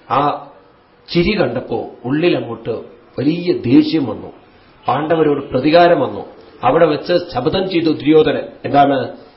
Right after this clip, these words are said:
പാഞ്ചാലിയെ നോക്കിക്കൊണ്ട് പറഞ്ഞു, "ഈ ചിരിക്ക് ഞാനൊരു കരച്ചിൽ നിനക്ക് തരുന്നുണ്ട്, തക്ക സമയം വരട്ടെ, തക്ക സ്ഥലം കിട്ടട്ടെ" എന്ന്.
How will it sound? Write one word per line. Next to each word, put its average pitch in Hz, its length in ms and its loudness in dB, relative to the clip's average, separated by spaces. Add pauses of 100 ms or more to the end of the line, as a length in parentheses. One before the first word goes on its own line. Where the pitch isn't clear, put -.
(400)
പാഞ്ചാലിയെ 156 460 4
നോക്കിക്കൊണ്ട് 151 480 -2
പറഞ്ഞു, 135 360 -2 (840)
"ഈ 151 240 2
ചിരിക്ക് 143 440 0
ഞാനൊരു 135 540 0 (1040)
കരച്ചിൽ 131 380 2
നിനക്ക് 113 340 -4
തരുന്നുണ്ട്, 110 460 -10
തക്ക - 180 -10
സമയം 123 380 -4
വരട്ടെ, 110 420 -6
തക്ക 110 160 -10
സ്ഥലം 110 420 -6
കിട്ടട്ടെ" - 280 -14
എന്ന്. 101 180 -14